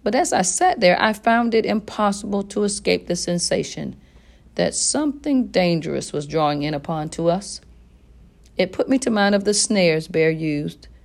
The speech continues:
to catch the birds we ate. An unseen loop pulled tight until the unsuspecting birds were caught.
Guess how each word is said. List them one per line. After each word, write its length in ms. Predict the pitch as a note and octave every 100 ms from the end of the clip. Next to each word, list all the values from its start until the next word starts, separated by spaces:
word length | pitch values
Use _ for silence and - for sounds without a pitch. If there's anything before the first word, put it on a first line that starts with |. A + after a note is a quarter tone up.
| _ -
to 100 | F#3
catch 340 | G3+ F#3 -
the 100 | G#3
birds 420 | F#3+ F#3 E3 D#3+
we 160 | - E3
ate. 380 | D3+ D3+ - - - - - - - - -
An 140 | E3 D3+
unseen 640 | F3 A3 - A#3+ B3 A#3+
loop 280 | D#3 E3+ - - -
pulled 400 | - E3+ F#3 G3+
tight 460 | G#3 F#3 G#3 G#3+ - - - - - - -
until 340 | G3+ G3+ G#3+
the 180 | G3+ G#3+
unsuspecting 1040 | A3 C4 C#4 - C4+ - G#3 G3+ - G#3+ G3
birds 440 | F3 C#3 C#3 -
were 80 | C#3+
caught. 360 | - C3+ C3